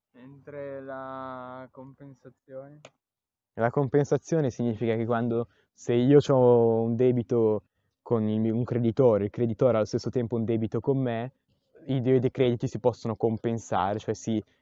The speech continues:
Speaker 2: eliminano reciprocamente. Ovviamente ci può essere la compensazione giudiziale,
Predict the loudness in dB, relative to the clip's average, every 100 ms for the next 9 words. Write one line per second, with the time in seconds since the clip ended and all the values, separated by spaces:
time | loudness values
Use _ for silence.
0 | _ 0 0 2 0 -2 -2 -2 -4 -6
1 | -6 -4 -4 -2 -4 -4 -4 -4 -6 -6
2 | -4 -4 -4 -4 -6 -6 -8 -10 -12 -8
3 | -6 -6 -12 _ _ _ -8 -6 -8 -6
4 | 2 4 4 2 -4 -8